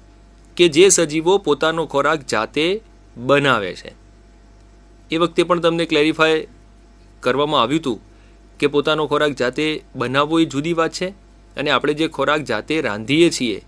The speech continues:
એ જુદી વાત છે. એટલે કે સ્વાવલંબી પોષણ પદ્ધતિમાં સજીવો પોતાનો ખોરાક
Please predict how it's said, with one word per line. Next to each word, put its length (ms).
એ 80
જુદી 260
વાત 180
છે. 160
એટલે 1040
કે 120
સ્વાવલંબી 680
પોષણ 280
પદ્ધતિમાં 680
સજીવો 600
પોતાનો 440
ખોરાક 340